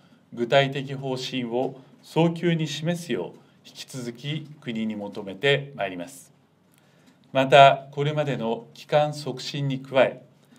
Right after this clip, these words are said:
新たな住民の移住の促進や、交流・関係人口の拡大に取り組んでまいります。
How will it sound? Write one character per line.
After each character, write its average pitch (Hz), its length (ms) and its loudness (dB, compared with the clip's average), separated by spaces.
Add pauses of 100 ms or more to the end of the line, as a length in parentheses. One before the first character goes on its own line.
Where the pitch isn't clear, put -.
(280)
新 185 240 2
た 151 120 0
な 104 120 2
住 107 220 -4
民 107 240 -6
の 101 300 -2 (160)
移 110 140 -10
住 143 240 -4
の 139 120 -4
促 131 280 -12
進 123 260 -10
や、 120 220 -6 (600)
交 151 240 4
流・ 135 480 0
関 165 280 2
係 160 220 -2
人 151 280 -6
口 90 220 -8
の 117 300 -4 (120)
拡 - 260 -12
大 123 240 0
に 160 360 -6
取 110 180 -10
り - 60 -18
組 107 160 -8
ん 90 40 -12
で 110 380 -4
ま 101 100 -6
い 98 60 -4
り 90 80 -14
ま 85 120 -14
す。 - 240 -20